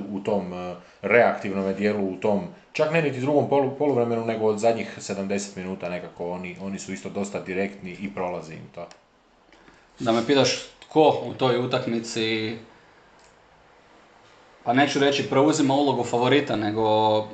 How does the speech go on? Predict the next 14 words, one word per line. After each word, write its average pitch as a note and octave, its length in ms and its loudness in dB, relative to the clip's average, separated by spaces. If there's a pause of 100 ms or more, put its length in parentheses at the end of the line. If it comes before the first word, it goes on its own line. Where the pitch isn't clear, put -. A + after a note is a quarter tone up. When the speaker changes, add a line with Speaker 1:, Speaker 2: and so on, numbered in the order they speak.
(140)
Speaker 2:
za A#2 280 0 (180)
koga C#3 360 8
mislim A#2 640 2
da A2 140 2
bi A2 500 -2
mogao A2+ 460 2
barem A2 460 4
na A#2 200 4
oko A#2+ 240 0
izgledati A2 500 -4
dopadljivije, A2 720 0
to A#2 120 2
je A2 140 6
apsolutno A2 800 -2